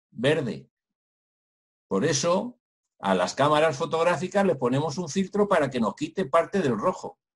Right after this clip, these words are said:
y, y para que lo deje en una proporción que es la que el ojo humano ve habitualmente. Es decir,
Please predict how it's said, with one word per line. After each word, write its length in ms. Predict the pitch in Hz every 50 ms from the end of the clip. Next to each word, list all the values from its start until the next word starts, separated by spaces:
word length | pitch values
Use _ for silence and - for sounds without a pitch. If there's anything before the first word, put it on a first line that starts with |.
| _ _ _ _ _
y, 320 | - 120 113 123 120 120
y 180 | 139 123 117 117
para 280 | 101 - 120 113 113 104
que 140 | 104 110
lo 120 | 104 104 107
deje 280 | 131 165 165 - 185
en 80 | 170 156
una 240 | 147 147 160 160 160
proporción 640 | 165 165 151 139 156 151 135 135 165 180 180 185 185
que 140 | - - 135
es 100 | - 147
la 160 | 170 170 -
que 220 | - 147 143 139 -
el 160 | 127 120 123
ojo 220 | 143 139 - 156
humano 500 | 151 143 139 139 143 147 151 156 151 - _ _ _ _ _ _ _ _ _
ve 420 | - 101 104 123 127 110 - - -
habitualmente. 840 | 98 107 110 113 104 110 110 110 104 98 90 85 82 76 - - - _ _ _ _ _ _ _ _ _ -
Es 160 | - 131 127
decir, 400 | 143 143 131 107 90 - - -